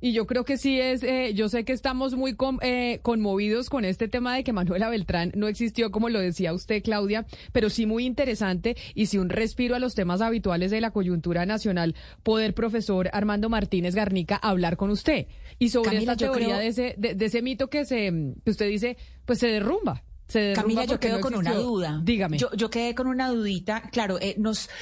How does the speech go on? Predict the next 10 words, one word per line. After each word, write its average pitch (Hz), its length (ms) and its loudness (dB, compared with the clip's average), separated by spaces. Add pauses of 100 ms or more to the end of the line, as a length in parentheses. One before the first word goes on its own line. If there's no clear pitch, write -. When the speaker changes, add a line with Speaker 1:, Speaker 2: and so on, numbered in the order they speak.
(160)
Speaker 2:
nos 233 160 4
repite 254 380 -2
mucho 294 300 0
el 277 80 -4
profesor 220 480 0
Martínez 247 400 0
lo 240 100 2
de 208 140 0
la 190 60 0
interpretación, 190 1000 0